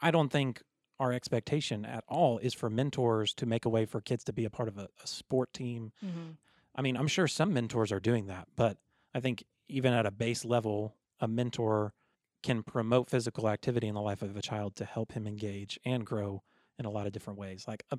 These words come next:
Speaker 1: a mentor is not gonna be able to address every barrier in a kid's life. Just,
Speaker 2: Right.
Speaker 1: just like that's, that's a false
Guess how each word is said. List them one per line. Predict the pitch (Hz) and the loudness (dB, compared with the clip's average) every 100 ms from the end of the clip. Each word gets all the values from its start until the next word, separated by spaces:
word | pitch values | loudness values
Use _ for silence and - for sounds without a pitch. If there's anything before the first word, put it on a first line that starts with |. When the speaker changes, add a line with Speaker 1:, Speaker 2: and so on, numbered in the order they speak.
| - | 0
Speaker 1:
a | |
mentor | 139 170 156 | 2 4 4
is | 123 | 4
not | 131 139 | 4 2
gonna | 131 | 4
be | |
able | 123 | 4
to | 113 120 | 4 0
address | 104 123 113 - | 2 4 4 2
every | 127 117 120 | -2 0 -2
barrier | 107 110 107 95 95 98 _ _ _ _ - | 0 0 0 -2 -10 -14 _ _ _ _ -4
in | |
a | 113 | -2
kid's | - 117 131 | -2 -2 0
life. | 135 95 - | -4 -4 -4
Just, | 123 | -2
Speaker 2:
Right. | 160 165 185 _ | -2 -8 -12 _
Speaker 1:
just | 156 117 123 | -6 -2 0
like | 110 - _ _ _ _ - | -2 -4 _ _ _ _ -2
that's, | 120 120 - - - _ _ | 0 0 -2 -10 -16 _ _
that's | 131 - | 0 0
a | |
false | 110 - 120 113 - | -4 -2 -2 -2 -6